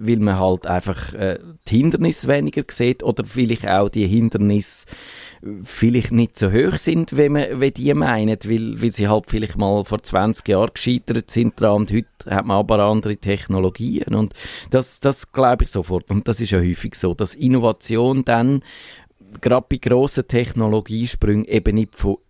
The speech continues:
innen ha-, innerhalb einer Branche kommen, sondern von aussen. Und das, das finde ich schon sehr spannend. Also, aber ich finde wirklich wahnsinnig, was der Elon Musk für ein Hansdampf in allen Gassen ist. Also er hat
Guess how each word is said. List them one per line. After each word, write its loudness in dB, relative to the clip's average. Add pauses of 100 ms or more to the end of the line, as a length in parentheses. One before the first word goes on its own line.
innen 2
ha-, 2
innerhalb 0
einer -2
Branche 0
kommen, 2
sondern 0
von -4
aussen. -2
Und -4
das, -2
das -2
finde 0
ich -14
schon -4
sehr 0
spannend. -6 (420)
Also, 4 (160)
aber -2 (140)
ich -2
finde 2
wirklich -4
wahnsinnig, 2
was -4
der -6
Elon 2
Musk 0
für -2
ein 2
Hansdampf 0
in 2
allen 2
Gassen 0
ist. -2
Also -2
er 0
hat 0